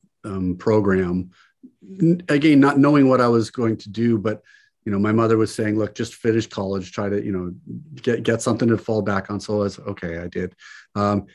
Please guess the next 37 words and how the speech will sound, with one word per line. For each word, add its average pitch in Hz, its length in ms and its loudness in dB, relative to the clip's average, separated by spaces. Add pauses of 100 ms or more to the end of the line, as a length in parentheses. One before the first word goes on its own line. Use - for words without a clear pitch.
and 123 140 4
then 127 120 6
sadly, 151 500 2
a, 113 160 2
a, 117 280 -6
a 117 40 -2
great 131 260 0
friend 147 260 0
of 131 80 0
mine 117 260 0
at 110 100 -4
the 110 160 -10
end 185 240 0
of 113 100 -8
college, 101 800 -10
uh, 120 240 -4
that 110 160 0
I 110 80 0
had 104 160 0
made 110 320 4
during, 123 560 2 (100)
during 117 240 -2
my 98 120 -4
time 127 280 -4
at 113 60 -8
college, 98 400 -6 (400)
really 131 340 6
interesting 117 480 0
character, 127 760 -4 (340)
uh, 110 340 -2 (120)
who, 104 480 0
um, 101 280 -4
I 101 60 -6
really 104 240 2
looked 101 180 -4
up 143 200 -2
to, 101 360 -4